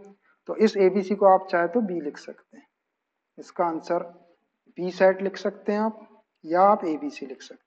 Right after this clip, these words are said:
हैं, हो गया। देखिए, if A and B are two sets such that A is a proper subset of B,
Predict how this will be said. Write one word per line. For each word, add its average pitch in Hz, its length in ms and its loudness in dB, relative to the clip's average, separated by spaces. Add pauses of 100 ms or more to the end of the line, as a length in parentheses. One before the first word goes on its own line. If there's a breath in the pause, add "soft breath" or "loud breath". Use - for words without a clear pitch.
(100)
हैं, - 80 -20 (600)
हो 247 100 2
गया। 202 160 2 (500)
देखिए, 156 440 -6
if 208 300 4
A 208 140 12 (160)
and 220 240 4
B 226 140 6
are 226 160 10 (100)
two 208 140 -4
sets 214 340 2
such 175 260 6
that 131 260 -4 (960)
A 220 240 12
is 220 100 6
a 240 80 8
proper 214 340 8
subset 208 460 4
of 196 240 8
B, - 140 -8